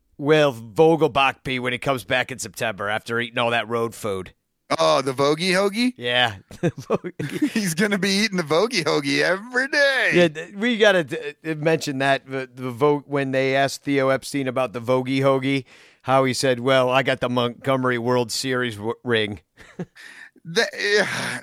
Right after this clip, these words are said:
Speaker 2: I'm sorry. Everybody was, like, playing that up and loving on, uh,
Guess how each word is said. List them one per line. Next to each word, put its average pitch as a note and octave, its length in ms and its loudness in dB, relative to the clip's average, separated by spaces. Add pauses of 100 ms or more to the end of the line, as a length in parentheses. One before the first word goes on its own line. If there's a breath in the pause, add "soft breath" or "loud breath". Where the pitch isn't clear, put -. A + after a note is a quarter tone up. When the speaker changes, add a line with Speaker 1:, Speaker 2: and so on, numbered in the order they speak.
Speaker 2:
I'm A3 240 2
sorry. A#2 600 0
Everybody F3+ 540 0
was, D3 240 -2
like, B2 400 -2 (480)
playing C#3+ 380 0
that B2 240 0
up A#2+ 280 0
and G#2+ 80 -6
loving A#2+ 480 0
on, A2+ 380 -2
uh, G#2+ 340 0